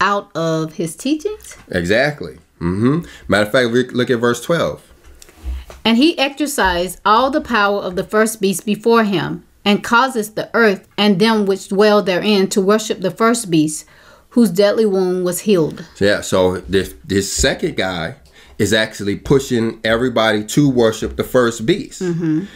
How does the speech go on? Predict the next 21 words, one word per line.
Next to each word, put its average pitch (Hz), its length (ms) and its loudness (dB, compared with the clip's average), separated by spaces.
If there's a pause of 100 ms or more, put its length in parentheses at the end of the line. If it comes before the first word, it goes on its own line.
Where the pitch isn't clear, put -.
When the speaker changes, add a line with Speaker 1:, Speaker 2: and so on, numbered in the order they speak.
(120)
Speaker 2:
He's, 92 360 -2
you 87 100 0
know, 85 440 2 (720)
Jake 110 280 0
basically 104 400 -2
is 92 100 -8
drawing 101 380 2
your 98 140 2
attention 127 400 0
to 220 200 2
him. 71 220 -2
Speaker 1:
Mm-hmm. 175 460 -2 (600)
Speaker 2:
Look 104 120 0
at 107 100 0
verse 117 200 0
thirteen. 143 500 -2 (1200)
Speaker 1:
And 214 160 2
he 285 260 4
doeth 233 340 2
great 233 300 2
wonders, 196 600 -2